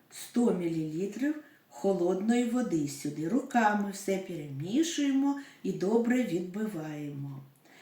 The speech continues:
На кожний млинець накладаємо фарш. З двох боків, не до кінця. Завертаємо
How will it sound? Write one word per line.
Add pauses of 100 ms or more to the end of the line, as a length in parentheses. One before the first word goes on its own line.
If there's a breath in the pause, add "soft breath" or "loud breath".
(240 loud breath)
На
кожний (100)
млинець (400 soft breath)
накладаємо (100)
фарш. (440 soft breath)
З
двох
боків, (100)
не
до
кінця. (580 soft breath)
Завертаємо